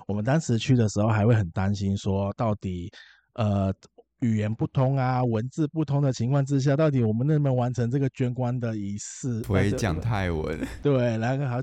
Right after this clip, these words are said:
Speaker 1: 比手画脚，怕中间会漏掉什么样的步骤，或是什么样该遵守的一些礼节，我们可能会遗漏掉。这些疑问，其实我们到了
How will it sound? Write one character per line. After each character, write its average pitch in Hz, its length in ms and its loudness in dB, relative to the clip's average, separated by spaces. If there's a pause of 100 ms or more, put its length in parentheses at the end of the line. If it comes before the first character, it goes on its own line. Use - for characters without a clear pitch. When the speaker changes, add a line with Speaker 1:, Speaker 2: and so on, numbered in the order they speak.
Speaker 1:
比 123 160 -6
手 95 200 -6
画 110 280 0
脚， 87 220 -8
怕 117 260 -2 (220)
中 123 160 -2
间 120 160 -4
会 120 160 -2
漏 120 220 0 (200)
掉 110 200 0
什 - 120 -6
么 95 160 0
样 107 260 2
的 92 540 -2 (200)
步 123 180 4
骤， 101 380 0
或 113 180 -4
是 117 160 -4
什 104 100 -2
么 92 120 0
样 113 200 4
该 107 280 2
遵 110 200 2
守 98 220 0
的 95 140 -2
一 101 80 0
些 104 360 0 (280)
礼 95 180 -2
节， 95 160 -2
我 92 60 0
们 92 100 0
可 95 100 -4
能 90 140 -2
会 104 340 2
遗 95 140 -6
漏 101 240 2
掉。 98 260 -6 (240)
这 160 120 0
些 156 160 2
疑 117 120 2
问， 131 160 2
其 110 140 -2
实 120 100 2
我 117 140 2
们 95 180 -2
到 120 200 2
了 101 200 -2